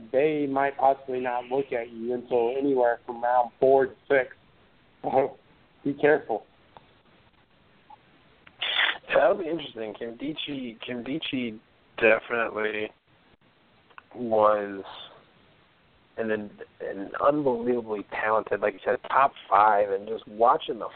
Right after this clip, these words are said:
Speaker 2: fall from this guy in the last few months has just been unbelievable. Um, but it, it was, uh, it was an interesting week in football this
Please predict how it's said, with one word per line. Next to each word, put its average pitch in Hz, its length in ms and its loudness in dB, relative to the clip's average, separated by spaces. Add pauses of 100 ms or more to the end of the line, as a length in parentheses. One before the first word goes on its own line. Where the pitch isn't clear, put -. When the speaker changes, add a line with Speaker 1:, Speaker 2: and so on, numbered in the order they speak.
(140)
Speaker 2:
fall 107 400 4
from - 200 -16
this 104 100 -12 (100)
guy 90 320 0
in - 60 -20
the 90 60 -10
last - 340 -6
few 113 120 -14
months - 300 -12
has - 100 -14
just - 200 -10
been - 120 -12
unbelievable. - 920 -6 (640)
Um, 85 440 2 (320)
but 107 320 4 (1120)
it, 156 220 4 (360)
it 156 180 2
was, 165 300 4 (120)
uh, 147 320 0 (520)
it 147 40 -6
was 160 140 4
an 147 200 -6
interesting 117 760 -6 (240)
week 104 280 0
in 95 140 -2
football 92 420 4
this 90 120 -2